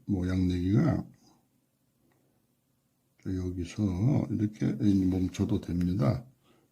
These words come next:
이제 원래 모양은 여기서 갈고리가 있죠. 이런 식으로요. 일곱, 칠. 이제 원래는 이제 이게 열 십자하고 비슷했다고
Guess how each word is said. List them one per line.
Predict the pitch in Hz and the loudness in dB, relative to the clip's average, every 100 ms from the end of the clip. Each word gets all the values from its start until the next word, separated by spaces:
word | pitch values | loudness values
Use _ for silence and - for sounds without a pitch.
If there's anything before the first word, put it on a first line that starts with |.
| _ _ | _ _
이제 | 123 139 | -4 0
원래 | 139 101 101 101 | 2 4 6 6
모양은 | 92 92 101 107 104 214 143 | 6 4 8 8 10 10 8
여기서 | 95 101 | 6 2
갈고리가 | 147 - 90 95 101 92 92 | 0 -2 -2 2 4 4 2
있죠. | 85 - 156 208 - - _ _ _ _ _ _ _ _ _ _ _ _ _ _ _ _ _ _ _ _ _ _ _ _ _ _ _ _ _ _ - | -4 -2 -2 -2 -4 -20 _ _ _ _ _ _ _ _ _ _ _ _ _ _ _ _ _ _ _ _ _ _ _ _ _ _ _ _ _ _ -12
이런 | 92 90 | -10 -10
식으로요. | - 87 85 92 175 - - _ _ - _ _ _ _ _ _ _ - | -8 -8 -4 0 0 -2 -16 _ _ -20 _ _ _ _ _ _ _ -10
일곱, | 95 87 87 87 87 - | -8 -8 -8 -8 -10 -10
칠. | - 107 85 - _ _ _ - | -6 -4 -6 -8 _ _ _ -2
이제 | 127 143 160 | 0 2 0
원래는 | - 92 92 95 95 101 101 101 143 131 | 0 -2 0 0 4 6 8 8 8 8
이제 | 135 - | 6 4
이게 | 107 98 113 170 98 | 4 4 6 6 8
열 | 104 110 | 10 8
십자하고 | - - - 107 98 92 120 - | 6 -2 4 6 6 6 4 4
비슷했다고 | 90 82 85 92 - 98 | -2 -2 0 -2 2 2